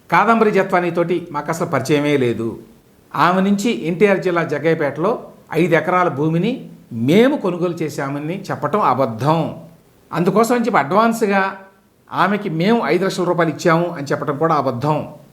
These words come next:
అని చెప్పి ఈ కేసులో ఆనాడు, ఆనాడు ఈ కేసు పెట్టారని చెప్తున్నటువంటి నాగేశ్వరరాజు, భరత్ కుమార్ వీళ్ళిద్దరూ నిన్న మేజిస్ట్రేట్ ముందు సాక్ష్యం ఇచ్చారు. "అసలు మా పాత్రే లేదు,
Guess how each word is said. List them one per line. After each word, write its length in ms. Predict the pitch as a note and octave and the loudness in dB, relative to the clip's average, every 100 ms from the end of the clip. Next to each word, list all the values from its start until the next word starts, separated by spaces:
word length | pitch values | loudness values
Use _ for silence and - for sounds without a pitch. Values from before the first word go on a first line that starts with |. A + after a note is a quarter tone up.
| _ _ _ | _ _ _
అని 80 | B2 | -8
చెప్పి 640 | C#3 C3 G3+ B2+ D3+ F3 - - - _ - | -8 0 2 2 0 -6 -14 -20 -20 _ -10
ఈ 100 | C#3+ | -8
కేసులో 680 | C#3 G3 G3+ G3+ G3 G3 - | 0 2 2 4 4 2 -2
ఆనాడు, 720 | B2 D#3+ F#3 A3 G#3+ F3+ F3+ - - _ _ _ - | 0 2 4 4 4 2 -2 -8 -20 _ _ _ -2
ఆనాడు 400 | C#3+ F#3+ G#3 B3+ | 2 4 2 2
ఈ 60 | F#3+ | 0
కేసు 240 | G#3+ G3+ | -2 -2
పెట్టారని 420 | F#3+ E3+ F#3 F3 | -4 -2 -2 -2
చెప్తున్నటువంటి 960 | E3 D#3 D3+ C#3 C#3+ D3 A#3 A3 - - - _ _ _ A2 | -6 -8 -8 -6 -6 -4 -2 -2 -4 -16 -20 _ _ _ -6
నాగేశ్వరరాజు, 1080 | B2 F3 G3+ G3+ G3+ F3+ D#3 D3+ D3+ A3+ | 0 2 2 2 0 0 2 0 0 0
భరత్ 300 | E3 C3 C3 | -2 -4 -6
కుమార్ 320 | - A#2+ G#2 F#2+ - _ _ _ - | -6 -6 -4 -8 -14 _ _ _ -10
వీళ్ళిద్దరూ 440 | C3 C3+ B2+ G3+ G#3+ | -4 -4 0 2 2
నిన్న 720 | A#2+ D#3+ A3+ G#3+ D3 C#3+ - - - - _ - | 2 2 4 4 2 -2 -6 -18 -20 -20 _ -12
మేజిస్ట్రేట్ 480 | B2+ F3+ - E3 C3 | -4 -4 0 -2 -2
ముందు 100 | E3 | -6
సాక్ష్యం 340 | B2+ A#2 A#2 | -6 -6 -8
ఇచ్చారు. 280 | G2 G2+ - - _ _ _ - | -8 -12 -16 -20 _ _ _ -12
"అసలు 180 | - F3 | -4 0
మా 140 | C#3+ | 2
పాత్రే 460 | C3 B2+ E3+ A3 A#3+ | 2 0 0 2 2
లేదు, 480 | G3 D#3+ E3 C3+ | 2 0 -2 -6